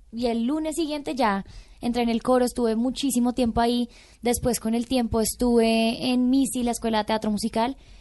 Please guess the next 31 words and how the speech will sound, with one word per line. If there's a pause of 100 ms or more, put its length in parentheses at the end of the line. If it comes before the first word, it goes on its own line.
(100)
y
ahí
como
que (160)
empecé
a
hacerlo
de
una
manera
como
un
poco
más
pública
y
más
profesional. (380)
Y
también
metí
a
los
musicales
del
colegio.
En
misi
conocí
a
Juli,